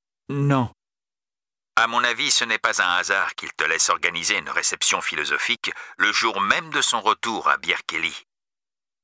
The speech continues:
Je t'ai déjà dit que je n'y avais pas fait attention.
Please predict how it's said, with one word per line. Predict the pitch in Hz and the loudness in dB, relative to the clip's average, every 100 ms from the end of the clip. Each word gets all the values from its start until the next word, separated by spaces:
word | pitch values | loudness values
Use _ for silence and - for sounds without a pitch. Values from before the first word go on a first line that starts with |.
| _ _ _ _ | _ _ _ _
Je | 101 113 | -2 0
t'ai | - | 0
déjà | 123 139 127 | 2 4 4
dit | 117 190 196 | 2 2 2
que | 123 | 0
je | 104 | 2
n'y | 104 | 2
avais | 113 123 | 2 2
pas | 143 156 | 0 0
fait | - | 2
attention. | 143 123 120 - 117 | 0 0 0 2 0